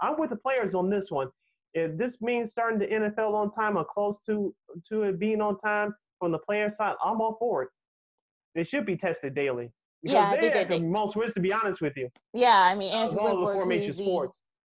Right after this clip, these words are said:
Speaker 2: Yeah, exactly. And, uh, Andrew Whit-, Andrew Whitworth, they're actually doing a call as we speak, the N F L P A and the, um, N F L, they're doing a call right now. And the veteran left tackle for the Rams,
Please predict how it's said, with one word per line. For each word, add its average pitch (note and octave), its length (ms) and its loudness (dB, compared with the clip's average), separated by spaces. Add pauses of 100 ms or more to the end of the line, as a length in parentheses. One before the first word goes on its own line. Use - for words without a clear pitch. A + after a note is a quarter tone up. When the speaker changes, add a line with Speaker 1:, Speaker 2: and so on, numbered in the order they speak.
(160)
Speaker 2:
Yeah, B3 180 4
exactly. G#3 640 2
And, F#3 300 -2
uh, F3+ 240 -2
Andrew G#3+ 280 -2
Whit-, A#3+ 280 2
Andrew G#3+ 260 0
Whitworth, G3 360 2
they're G3 140 6
actually A3 200 -2
doing G3 160 -2
a F3+ 60 -4
call A3+ 400 8
as F3+ 160 4
we F3+ 100 -6
speak, G#3+ 220 -8
the G3+ 60 -2
N F#3+ 60 0
F F#3 100 -4
L F#3 100 0
P F#3+ 260 -6
A F3+ 160 0
and E3 160 -8
the, D#3+ 60 -8
um, D#3+ 340 -6 (420)
N G3 140 -2
F F3+ 160 -4
L, G3+ 220 6
they're F3+ 320 -2
doing F3 260 -6
a D#3+ 60 -6
call A3+ 340 -2
right E3 180 -4
now. D#3+ 300 -2
And E3+ 260 -6
the F3 120 -6
veteran F#3+ 420 0
left F#3+ 220 0
tackle G3 600 0
for F#3 240 0
the F3 120 -4
Rams, G3 520 -2